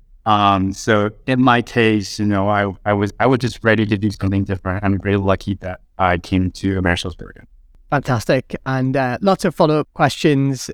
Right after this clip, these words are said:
Speaker 2: in terms of some of that, that journey that you've, that you've been on. Uh, firstly, it was, it's, it's fantastic to hear that you're, you're from Taiwan originally, mainly because I've had the pleasure of visiting and really enjoyed my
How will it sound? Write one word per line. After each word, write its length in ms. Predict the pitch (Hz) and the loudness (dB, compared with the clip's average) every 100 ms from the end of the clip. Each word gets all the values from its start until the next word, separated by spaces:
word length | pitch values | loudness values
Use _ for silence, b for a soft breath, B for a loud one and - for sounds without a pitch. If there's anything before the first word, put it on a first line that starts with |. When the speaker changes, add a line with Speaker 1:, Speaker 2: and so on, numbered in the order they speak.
| - | -4
Speaker 2:
in 240 | 131 127 | 0 0
terms 260 | 131 131 131 | 0 -2 0
of 140 | 123 | -2
some 180 | - 135 | 0 0
of 60 | |
that, 200 | 127 120 - - | 2 -2 -4 0
that 240 | 127 - | 0 2
journey 420 | 135 123 123 117 - - | 0 2 2 -2 -6 -4
that 180 | 123 | -2
you've, 260 | 110 117 110 | 0 -2 0
that 160 | 123 - | -2 -2
you've 160 | 117 | -4
been 220 | - 123 120 | 0 2 2
on. 240 | 120 117 b b b b | 0 -2 b b b b
Uh, 120 | 175 | 0
firstly, 320 | 175 233 185 175 | 2 2 2 0
it 20 | |
was, 100 | 156 - | 0 -2
it's, 220 | 143 - - | -8 -8 -12
it's 140 | 156 | -4
fantastic 580 | 165 151 156 160 131 156 | -2 0 0 -2 -4 -6
to 100 | - | -4
hear 180 | 135 147 | 2 2
that 100 | 131 | 2
you're, 380 | 139 135 127 120 | 2 0 0 -2
you're 100 | 131 | -4
from 520 | 123 - 131 127 123 - | -6 -2 0 0 -2 -6
Taiwan 480 | - 131 127 123 123 | -4 -2 2 2 2
originally, 500 | 127 120 127 120 120 | 0 -2 -2 -2 0
mainly 220 | 139 156 | 0 0
because 240 | 147 143 131 | 0 0 0
I've 160 | 127 | 0
had 160 | 131 123 | -2 -6
the 80 | 123 | -8
pleasure 420 | - 139 120 127 | -6 -4 -2 0
of 140 | 120 | 0
visiting 540 | 113 120 123 123 123 120 _ _ _ _ _ | -2 -2 0 0 0 -2 _ _ _ _ _
and 320 | 139 131 131 131 | 0 2 2 2
really 180 | 127 | 2
enjoyed 420 | 131 123 117 117 - - | 2 2 0 0 -4 -6
my 580 | 123 120 117 117 117 | 0 2 2 2 0